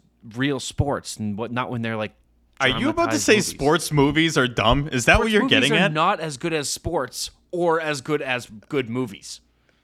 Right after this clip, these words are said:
Speaker 1: You know?
Speaker 2: <laughs> This is one of the <laughs> weirdest arguments
Speaker 1: How
Speaker 2: I
Speaker 1: is
Speaker 2: think
Speaker 1: that?
Speaker 2: I've
Speaker 1: I think
Speaker 2: heard.
Speaker 1: that's pretty, I think that's pretty on the nose.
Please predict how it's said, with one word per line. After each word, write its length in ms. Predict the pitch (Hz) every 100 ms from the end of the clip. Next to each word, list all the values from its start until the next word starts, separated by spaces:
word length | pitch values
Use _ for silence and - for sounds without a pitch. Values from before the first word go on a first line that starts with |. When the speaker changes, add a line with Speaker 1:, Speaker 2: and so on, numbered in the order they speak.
| _ _ -
Speaker 1:
You 100 | -
know? 220 | 143 165 226
Speaker 2:
<laughs> 60 | _ _ _
This 380 | 190 - 240 -
is 180 | 285 -
one 80 | 285
of 80 | 277
the 420 | 285 285 247 233
<laughs> 40 | 190
weirdest 520 | 214 - 226 226 -
arguments 500 | 180 170 185 170 -
Speaker 1:
How 200 | 226 294
Speaker 2:
I 20 |
Speaker 1:
is 80 | 226
Speaker 2:
think 20 |
Speaker 1:
that? 160 | 262 156
Speaker 2:
I've 40 |
Speaker 1:
I 40 | 147
think 100 | 156
Speaker 2:
heard. 80 | 302
Speaker 1:
that's 280 | 269 - 185
pretty, 340 | 220 185 151
I 120 | -
think 160 | 165 233
that's 160 | 175 -
pretty 320 | - 175 139
on 160 | 139
the 60 | 123
nose. 340 | 117 104 85